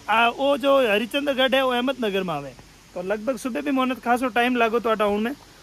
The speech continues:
और अब मोनी असली जो है आज री यात्रा शुरू हुए है।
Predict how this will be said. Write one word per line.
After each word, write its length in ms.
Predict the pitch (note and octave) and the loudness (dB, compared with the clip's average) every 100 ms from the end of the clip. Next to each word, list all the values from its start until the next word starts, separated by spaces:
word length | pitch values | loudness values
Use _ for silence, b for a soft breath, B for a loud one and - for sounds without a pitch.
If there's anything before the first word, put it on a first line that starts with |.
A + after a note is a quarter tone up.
| - | -10
और 260 | E3 E3 E3+ | -4 -2 -2
अब 180 | G#3 A#3 | 0 2
मोनी 260 | A3 G#3+ - | 4 2 0
असली 420 | A3+ B3+ A#3+ A#3+ | -4 -2 -2 0
जो 160 | G3 G#3+ | 2 4
है 160 | A3 | 4
आज 260 | G3+ G3+ G#3+ | 4 4 2
री 180 | G#3+ F#3 | -2 -2
यात्रा 280 | F#3 G#3 G3+ | -2 -2 -4
शुरू 260 | G3 G3+ | -4 -4
हुए 140 | G3+ F#3+ | 0 0
है। 160 | F#3+ | -2